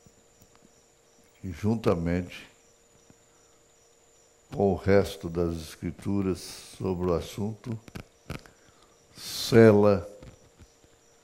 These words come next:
a razão da nossa fé. E ele se identifica para falar destas coisas profundas,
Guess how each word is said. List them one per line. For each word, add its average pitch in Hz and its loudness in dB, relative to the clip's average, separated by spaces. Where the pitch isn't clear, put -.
a 90 0
razão 87 2
da 85 -2
nossa 82 -4
fé. 76 -8
E 110 4
ele 156 4
se - -2
identifica 139 0
para 101 8
falar 107 6
destas 95 -2
coisas 95 -2
profundas, 123 -2